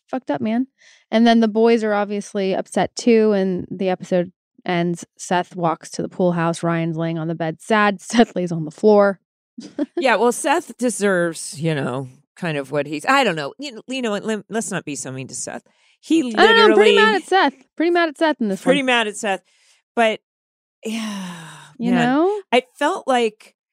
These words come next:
Speaker 2: at some point, it's like there's so much confliction, you know, like, it feels like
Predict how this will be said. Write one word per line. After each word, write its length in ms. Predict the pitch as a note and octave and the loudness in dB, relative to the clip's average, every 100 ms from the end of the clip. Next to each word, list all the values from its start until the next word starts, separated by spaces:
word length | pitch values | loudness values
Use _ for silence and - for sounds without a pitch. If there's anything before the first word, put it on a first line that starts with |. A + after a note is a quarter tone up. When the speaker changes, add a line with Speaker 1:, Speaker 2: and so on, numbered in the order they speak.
| _ | _
Speaker 2:
at 140 | G#3+ G#3+ | -10 -8
some 260 | - C#4 | -8 -8
point, 400 | D#4+ - B3 G3+ - | -10 -6 -4 -2 -4
it's 180 | G3 | -6
like 180 | A3 F#3+ - | -4 -4 -4
there's 180 | G3 - | -6 -4
so 200 | - B3 | -4 -4
much 240 | D4+ - | -6 -10
confliction, 840 | - G#3 - G3+ G3+ - G3+ F#3 | -10 -10 -8 -8 -8 -6 -4 -2
you 100 | F3 | -2
know, 120 | F3+ E3+ | -2 -2
like, 260 | D3 - | -2 -6
it 80 | G3 - | -10 -8
feels 320 | A#3+ C#4+ D#4 | -4 -4 -2
like 300 | A3+ F#3+ - | -2 -2 -6